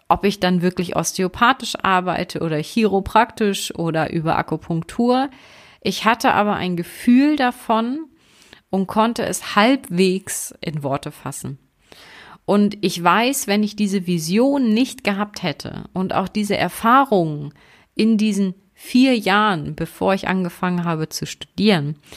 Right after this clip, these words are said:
dann hätte ich garantiert zwischendurch das Studium abgebrochen, weil es gab da genug Phasen im Studium, wo ich das auch in Frage gestellt habe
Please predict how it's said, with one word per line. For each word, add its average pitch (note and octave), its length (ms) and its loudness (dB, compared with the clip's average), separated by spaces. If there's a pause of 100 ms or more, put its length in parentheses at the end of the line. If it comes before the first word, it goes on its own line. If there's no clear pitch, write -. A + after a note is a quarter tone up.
(360)
dann D#3+ 180 0
hätte F#3+ 320 0
ich - 100 -6
garantiert F3+ 600 2
zwischendurch E3+ 800 -2 (380)
das D#3+ 160 -4
Studium E3 460 -2
abgebrochen, D3 720 -6
weil E3+ 160 2
es F3+ 160 -4
gab F#3+ 340 2
da F3 380 2 (420)
genug F#3+ 540 4
Phasen F#3+ 720 2
im G#3 240 2
Studium, E3+ 680 0
wo D#3+ 160 0
ich - 160 -4
das E3+ 200 -4
auch - 240 -2
in E3+ 100 -4
Frage G3 460 -2
gestellt D#3+ 540 -4
habe C3+ 360 -6